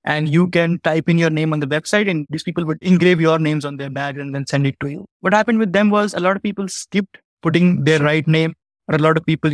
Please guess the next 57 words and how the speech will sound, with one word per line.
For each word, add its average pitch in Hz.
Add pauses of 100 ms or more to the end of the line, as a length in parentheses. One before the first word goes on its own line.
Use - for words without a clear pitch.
made 156
typos 160
and 147
all 156
of 156
those 156
things. 214 (300)
So 156
these 226
folks 202
just 156
configured 180
a 180
flow 185
on 160
our 165
platform, 185
then 170
select 180
all 180
the 190
orders 185
where 165
they 160
thought, 165
"Okay, 156
maybe 151
engraving 156
these 180
names 180
might 151
bring 156
in 147
problems." 170 (240)
So 202
just 247
send 220
them 214
a 202
WhatsApp 190
message 185
asking 170
them 175
for 175
confirmation. 143 (220)
And 160
that 185
was 208
a 196
very 214
simple 185
message. 151
"Hey, 175
thank 202
you 226
so 190
much 185